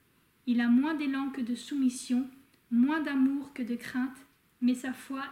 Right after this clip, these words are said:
est rigide, solide, inentamable. Cependant, l'élan de ferveur acquis durant les débuts du siècle ne s'est pas arrêté. Les disciples des Bérulle, des Vincent de Paul, des Ollier sont à l'œuvre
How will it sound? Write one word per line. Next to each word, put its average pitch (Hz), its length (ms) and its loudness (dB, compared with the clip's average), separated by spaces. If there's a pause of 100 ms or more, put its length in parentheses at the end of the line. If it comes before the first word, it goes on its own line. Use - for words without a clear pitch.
est 240 100 -2
rigide, 254 580 -2 (280)
solide, 254 600 -2 (260)
inentamable. 226 800 -4 (680)
Cependant, 277 560 -4 (140)
l'élan 269 320 0
de 262 80 -2
ferveur 277 540 -8 (200)
acquis 285 520 -8 (140)
durant 240 360 -4
les 254 100 2
débuts 240 300 -2
du 240 120 -2
siècle 262 440 -10 (160)
ne 233 80 -2
s'est 247 180 -6
pas 277 260 -8
arrêté. 240 500 -6 (640)
Les 240 80 0
disciples 254 560 -6
des 220 160 -2
Bérulle, 254 540 -2 (160)
des 233 140 -2
Vincent 262 360 -4
de 269 120 0
Paul, 240 360 -6 (220)
des 233 280 -4
Ollier 254 420 -2
sont 233 300 -8
à 233 80 -4
l'œuvre 247 360 -4